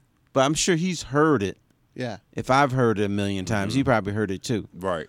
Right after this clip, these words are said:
Speaker 1: So in a situation like that, do you approach the athlete or do you just leave it alone?
Speaker 3: <clears throat> Are you coming, you asking me if I'm coming from a teammate standpoint or from an outside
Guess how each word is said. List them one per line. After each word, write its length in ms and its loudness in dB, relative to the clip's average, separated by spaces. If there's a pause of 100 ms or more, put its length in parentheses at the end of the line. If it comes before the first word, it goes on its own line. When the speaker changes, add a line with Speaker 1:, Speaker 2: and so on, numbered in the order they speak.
(100)
Speaker 1:
So 140 4
in 120 2
a 60 4
situation 640 2
like 160 2
that, 220 2
do 80 -6
you 160 2
approach 440 2
the 160 2
athlete 500 2 (540)
or 120 2
do 80 2
you 80 4
just 200 2
leave 200 2
it 40 0
alone? 320 -4 (580)
Speaker 3:
<clears throat> 320 -4 (1120)
Are 140 -4
you 140 -4
coming, 480 0
you 260 0
asking 400 2
me 300 2
if 140 -2
I'm 140 -2
coming 260 -4
from 240 -8
a 20 -12
teammate 520 -2
standpoint 680 -4
or 180 0
from 840 -4
an 100 -6
outside 960 -2